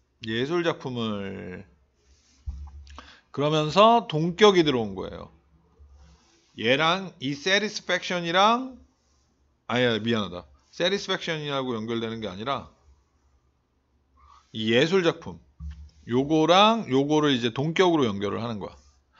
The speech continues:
특별히 그것, that, 요렇게 has been, 현재 완료죠? 삼, 사 번이라고 그랬네. 어, 사랑의 노동, 사랑의 노력. 그러니까 그 작-, 자신의 작품에 예술가가 막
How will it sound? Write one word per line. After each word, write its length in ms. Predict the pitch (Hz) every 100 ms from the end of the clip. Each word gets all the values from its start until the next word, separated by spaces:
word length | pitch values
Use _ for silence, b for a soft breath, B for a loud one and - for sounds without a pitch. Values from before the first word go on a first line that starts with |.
| b b
특별히 600 | - 165 196 196 208 214
그것, 400 | - 127 107 - _ _ _ -
that, 480 | 101 117 139 185 202 -
요렇게 680 | 107 104 104 104 113 180 208 - - b b b b b b b b _ _
has 240 | 175 175 160
been, 240 | 196 175
현재 200 | 160 208
완료죠? 560 | 196 151 147 190 208 - _
삼, 320 | - 175 165
사 200 | - -
번이라고 360 | 131 170 160 123
그랬네. 400 | 107 101 120 139 _ _ _ _ _ _ _ _ _ _
어, 200 | 104 92
사랑의 760 | 87 - 185 185 185 208 214 -
노동, 360 | 123 123 90 - _ _
사랑의 520 | - 175 185 185 180
노력. 600 | 139 117 151 214 214 - _ _ _ b b
그러니까 280 | 113 120 113
그 320 | 131 127 - _
작-, 300 | - - -
자신의 400 | - 135 175 180
작품에 400 | 147 127 156 156
예술가가 480 | 120 147 156 143 139
막 260 | 127 110